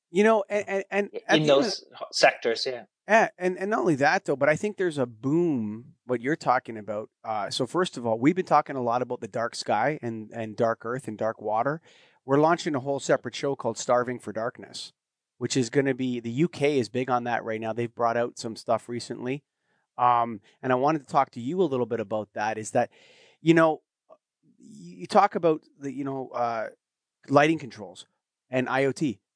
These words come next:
Speaker 1: Where does it make more sense than outdoors? Like, where? Like, I can't think of anywhere.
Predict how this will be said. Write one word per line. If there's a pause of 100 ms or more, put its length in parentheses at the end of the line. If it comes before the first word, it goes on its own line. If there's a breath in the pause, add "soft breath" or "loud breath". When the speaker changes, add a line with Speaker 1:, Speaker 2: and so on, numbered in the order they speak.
(160)
Speaker 1:
Where
does
it
make
more
sense (400)
than
outdoors? (160)
Like,
where?
Like,
I
can't
think
of
anywhere.